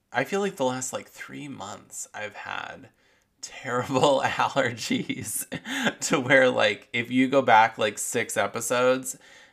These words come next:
you'll hear me sniffling, and I'm still fucking sniff-, sniffling. It's, it's ridiculous. I, <sighs> I'm about to fucking get outta here.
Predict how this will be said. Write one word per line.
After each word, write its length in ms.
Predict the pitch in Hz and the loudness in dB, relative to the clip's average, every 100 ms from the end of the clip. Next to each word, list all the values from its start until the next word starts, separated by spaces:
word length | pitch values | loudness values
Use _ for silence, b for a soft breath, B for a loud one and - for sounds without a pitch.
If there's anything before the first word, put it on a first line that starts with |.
| B | B
you'll 260 | 107 117 | 0 2
hear 140 | 131 127 | 4 4
me 120 | 113 | 0
sniffling, 580 | 113 107 104 104 98 98 | -2 -2 -2 0 0 -2
and 100 | 104 | -2
I'm 240 | 104 107 | -2 -2
still 880 | 107 - - - 117 107 101 95 - - | -4 -6 -6 -4 2 2 2 -2 -8 -8
fucking 420 | - 98 - 95 | -4 -4 -4 -12
sniff-, 340 | - 104 98 | -12 -12 -14
sniffling. 600 | - - 98 92 50 90 | -12 -10 -10 -10 -12 -12
It's, 340 | - - - - | -14 -10 -8 -8
it's 280 | 120 - - | -10 -8 -6
ridiculous. 960 | 123 - 147 151 107 - - - - - B B B B B B B B B - | -6 -4 -4 -2 -4 -4 -6 -6 -8 -10 B B B B B B B B B -6
I, 640 | 123 139 139 135 127 - - - | -2 0 2 2 0 -2 -10 -12
<sighs> 1200 | - - - - - - - - - - - - | -8 -6 -8 -10 -12 -14 -16 -20 -20 -20 -20 -14
I'm 120 | 117 | -10
about 220 | 107 107 | -6 -6
to 100 | - | -8
fucking 420 | - - - - - | -10 -10 -10 -14 -8
get 160 | - | -8
outta 240 | 50 62 52 | -6 -6 -8
here. 480 | 58 50 50 - | -10 -8 -8 -10